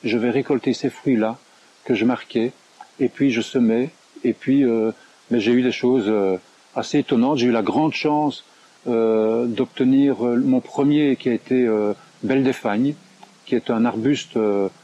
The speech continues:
un peu sauvage, comme ça, très, très remontant, avec des fleurs minuscules, mais bien parfumées, et tr-, surtout très résistant au gel.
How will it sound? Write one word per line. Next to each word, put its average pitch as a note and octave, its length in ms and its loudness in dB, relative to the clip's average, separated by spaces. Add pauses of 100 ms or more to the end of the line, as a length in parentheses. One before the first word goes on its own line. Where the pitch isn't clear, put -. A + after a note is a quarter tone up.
(260)
un B2 60 -8
peu A#2 160 -4
sauvage, C3 560 -2
comme A#2+ 140 -2
ça, C3 260 -4
très, - 180 -4
très C3+ 180 -4
remontant, C3+ 640 0 (300)
avec B2 240 0
des B2 80 0
fleurs B2+ 240 -2
minuscules, D#3+ 540 0
mais B2 320 2
bien B2+ 260 0
parfumées, C3 640 -2 (680)
et B2+ 360 2
tr-, - 180 -14
surtout - 400 -6
très D3 200 -4
résistant A2+ 440 -2
au A#2 80 0
gel. G#2+ 380 -2